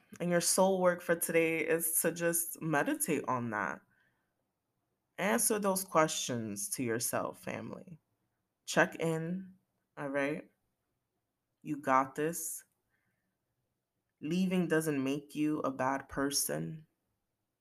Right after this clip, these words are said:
okay? If you choose to leave, and staying doesn't make you weak. Also wanna put that out there,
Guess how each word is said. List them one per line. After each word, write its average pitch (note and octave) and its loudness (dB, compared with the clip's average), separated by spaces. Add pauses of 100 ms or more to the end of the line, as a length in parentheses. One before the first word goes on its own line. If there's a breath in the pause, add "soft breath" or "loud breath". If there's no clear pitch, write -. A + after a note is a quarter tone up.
(120)
okay? D3 -6 (1300)
If D3+ 0
you D3 2
choose D#3+ 0
to - -2
leave, D#3 -4 (1040)
and D#3 2
staying D#3 2
doesn't D3+ 2
make C#3 -2
you C3+ -2
weak. B2 -8 (2750 soft breath)
Also D#3 -2
wanna A#2+ -4
put - -10
that - -10
out - -10
there, - -16